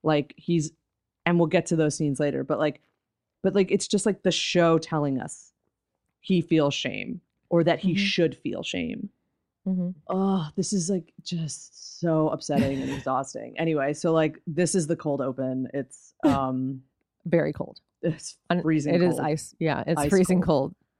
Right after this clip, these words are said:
Speaker 2: Yeah, it's like that movie about the penguins where they're marching, March of the Penguins.
Speaker 1: Oh, yeah.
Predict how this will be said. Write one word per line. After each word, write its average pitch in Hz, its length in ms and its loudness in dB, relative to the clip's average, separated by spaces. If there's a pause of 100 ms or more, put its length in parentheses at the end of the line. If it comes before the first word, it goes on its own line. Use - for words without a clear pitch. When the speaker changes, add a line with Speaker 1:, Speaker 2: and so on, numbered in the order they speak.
(340)
Speaker 2:
Yeah, 147 180 2
it's - 160 -8
like 160 180 0
that 165 140 4
movie 151 260 0
about 143 200 0
the 170 60 -2
penguins 151 640 -6 (580)
where 156 160 -2
they're 139 300 -2 (140)
marching, 151 520 -4 (240)
March 156 240 -2
of 151 80 -6
the 156 80 -2
Penguins. 196 680 -4
Speaker 1:
Oh, 185 1040 -4
yeah. 143 320 -2